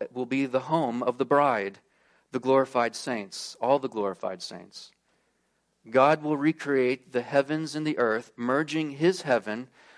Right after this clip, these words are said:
with the new earth into a perfect combined dwelling place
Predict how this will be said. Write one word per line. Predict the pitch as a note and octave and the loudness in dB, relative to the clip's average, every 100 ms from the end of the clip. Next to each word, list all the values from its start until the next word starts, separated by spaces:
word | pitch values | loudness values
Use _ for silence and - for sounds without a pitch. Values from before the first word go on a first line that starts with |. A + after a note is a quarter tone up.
| _ | _
with | C3+ D3+ | -4 -2
the | C3+ | -2
new | C#3 F3 - | 2 4 4
earth | A#2 A2 A#2+ - _ _ _ _ _ _ _ | 4 2 -2 -12 _ _ _ _ _ _ _
into | C#3 D3 D3+ | -6 2 2
a | C#3 | 2
perfect | - F#3+ F#3 F#3 F#3 _ - | 4 2 4 0 0 _ -4
combined | E3 C3+ C3+ C3+ C#3 C3 | -2 2 4 2 -2 -4
dwelling | A#2+ C3 C3+ A#2 | 2 4 4 -2
place | - G2+ F#2 G#2+ - | -2 -2 -2 -6 -12